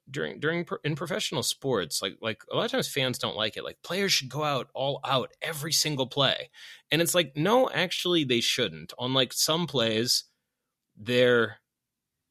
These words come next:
the key person for that play or one of the key people, and they need to absolutely do a really great job on what they're doing. And on other plays, they just, like, need to be alert and pay attention,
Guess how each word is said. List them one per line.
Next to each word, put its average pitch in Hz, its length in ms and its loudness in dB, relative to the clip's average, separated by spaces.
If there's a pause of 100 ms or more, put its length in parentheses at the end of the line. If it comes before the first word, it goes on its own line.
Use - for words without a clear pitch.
(440)
the 117 100 -6
key 123 260 0
person - 560 -4 (200)
for - 160 -4
that 92 240 -2
play 92 380 -4 (220)
or 104 120 -6
one 110 180 0
of 104 100 -2
the 98 80 -2
key 90 240 -4
people, - 560 -12
and 107 120 -6
they 113 240 -4
need 117 220 0
to 90 120 0
absolutely 113 360 -4
do 107 40 -2
a 101 60 -4
really 101 160 -2
great 95 200 -2
job 95 120 -2
on 92 60 -4
what 92 100 -6
they're 95 100 -6
doing. 101 200 -2 (300)
And 233 100 0
on - 40 0
other 311 180 4
plays, 202 300 4
they 190 120 4
just, 240 200 -2
like, 302 140 0
need 220 160 4
to 202 80 -2
be 196 80 4
alert 143 460 6
and 123 100 -2
pay 135 160 4
attention, 120 600 0